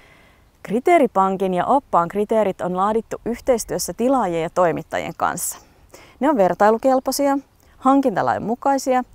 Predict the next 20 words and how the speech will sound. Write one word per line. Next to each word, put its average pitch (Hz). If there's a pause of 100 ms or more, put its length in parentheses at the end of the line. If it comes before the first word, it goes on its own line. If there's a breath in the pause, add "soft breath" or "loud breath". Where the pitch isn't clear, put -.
(380 soft breath)
ja 240
kunkin 339
kriteerin 226
yhteydessä 185
on 175
kerrottu, 208
miten 269
toimittaja 165
voi 143
sen 139
todentaa. 147 (920 soft breath)
Kriteeripankissa 196
ja 185
elintarvikehankintojen 180
vastuullisuusoppaassa 180 (260)
kriteerit 226
on 175
jaoteltu 180
vaativuustason 170
mukaan. 139